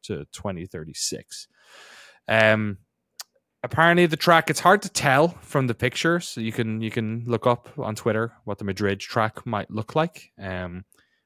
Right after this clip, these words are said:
apparently seven, between seven and nine is de-, is pretty sharp downhill, which you don't get a lot of in F one. You tend to get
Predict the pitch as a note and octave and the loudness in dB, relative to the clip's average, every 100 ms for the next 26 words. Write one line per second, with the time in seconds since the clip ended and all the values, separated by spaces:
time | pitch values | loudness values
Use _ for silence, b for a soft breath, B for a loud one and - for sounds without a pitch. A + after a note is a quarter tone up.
0 | _ G2+ G2+ A#2 A#2 A2 - B2 A#2+ A2+ | _ -12 -4 -2 0 -2 0 0 0 -4
1 | A2+ - - A#2 A2 C3+ A#2+ A2 G#2+ G#2+ | -6 -10 -6 -4 0 2 2 0 -2 0
2 | G#2+ A#2+ B2 F#2 F#2 G#2 - A#2 - - | 0 -2 -4 -6 -4 -4 -2 -6 -6 -4
3 | A#2 G2+ - B2+ A#2+ A2 - G2+ F#2+ A#2+ | -2 -2 2 4 2 -2 -8 -4 -2 0
4 | C3+ C#3 D#3 F#3 - G2+ - - _ G2 | 0 2 2 0 -4 -10 -10 -14 _ -8
5 | G2+ F#2+ G2+ D2+ F#2+ G2 A2+ A#2+ A#2+ - | -8 -4 -6 -4 -2 -2 -2 -2 -6 -6
6 | B2 A2+ G#2 F#2+ G2+ | -8 -6 -6 -8 -8